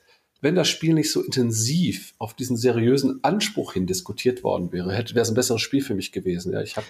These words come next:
mir hat's vorher schon das vernebelt ein bisschen, dieser hohe,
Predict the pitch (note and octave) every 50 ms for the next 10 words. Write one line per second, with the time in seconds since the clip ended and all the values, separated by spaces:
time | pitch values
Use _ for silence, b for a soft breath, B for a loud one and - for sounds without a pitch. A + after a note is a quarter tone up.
0 | - _ - A2 A2 A2+ - - - C#3+ C#3+ C#3 - C#3+ C#3 C#3 - - C#3 C3+
1 | C#3 E3+ G#3 G3+ D#3+ B2+ - - A2 G#2 - - - - A2+ B2+ C#3+ B B B
2 | B B B B B B B B - C3 A#2 A#2+ A2+ G#2 - C#3 C3+ C3+ B2+ B2
3 | B2 B2+ B2+